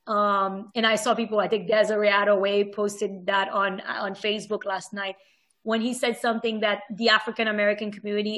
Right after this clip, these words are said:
has always had his back and that he will have their back. So I was actually thinking, um, although I have to be honest and say that a lot of people in the African American community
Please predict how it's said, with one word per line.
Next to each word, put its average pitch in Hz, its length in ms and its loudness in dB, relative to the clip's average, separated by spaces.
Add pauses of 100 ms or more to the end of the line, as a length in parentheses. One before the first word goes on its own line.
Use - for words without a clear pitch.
has 190 220 -4
always 196 300 0
had 185 160 -2
his 185 200 -4
back 196 360 2
and 196 140 -4
that 196 140 0
he 202 160 -6
will 196 200 0
have 190 280 -4
their 233 160 0
back. 277 320 8 (1040)
So 262 720 4
I 294 140 8
was 330 160 4
actually 269 480 2
thinking, 202 680 -4 (580)
um, 214 760 0 (480)
although 247 680 8 (460)
I 214 120 2
have 240 260 4
to 240 80 -2
be 214 480 -4
honest 226 440 2
and 202 160 -10
say 196 440 0
that 185 340 -2
a 226 60 -4
lot 220 120 4
of 226 120 0
people 214 280 -2
in 202 120 -2
the 196 120 -8
African 196 520 -4 (100)
American 190 400 -6
community 196 600 -4